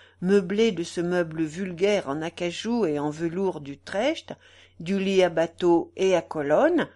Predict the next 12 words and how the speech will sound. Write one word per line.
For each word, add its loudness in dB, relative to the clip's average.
avec -6
la -2
couronne -2
d'où -8
descendaient -2
des -8
rideaux 0
de -4
mousseline -6
brodée, -2
se -4
voyait 2